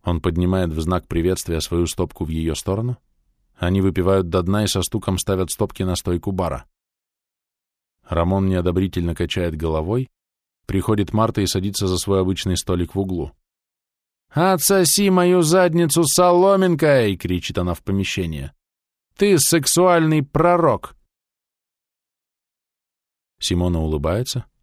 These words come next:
машет Рамону, который, выполняя ее пожелание, наливает ей еще одну водку. «Что-нибудь новое о Наташе Кант?» Симона качает головой. Она выпивает свою вторую порцию водки,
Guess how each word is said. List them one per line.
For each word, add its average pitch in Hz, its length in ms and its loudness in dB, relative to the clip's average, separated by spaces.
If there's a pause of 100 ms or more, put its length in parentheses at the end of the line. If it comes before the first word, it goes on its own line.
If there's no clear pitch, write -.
(160)
машет 90 380 -2
Рамону, 101 360 2
который, 92 320 0
выполняя 90 520 0
ее 85 260 -2
пожелание, 90 480 0
наливает 87 440 0
ей 87 160 0
еще 82 420 -4
одну 82 200 -2
водку. 87 400 -8 (1900)
«Что-нибудь 82 480 -2
новое 87 300 0
о - 20 -2
Наташе 82 400 -4
Кант?» 110 400 -6 (1080)
Симона 123 400 0
качает 85 440 -4
головой. 85 520 -4 (1400)
Она 85 280 -2
выпивает 87 480 0
свою 85 240 0
вторую 85 360 0
порцию 80 480 -4
водки, 95 360 -6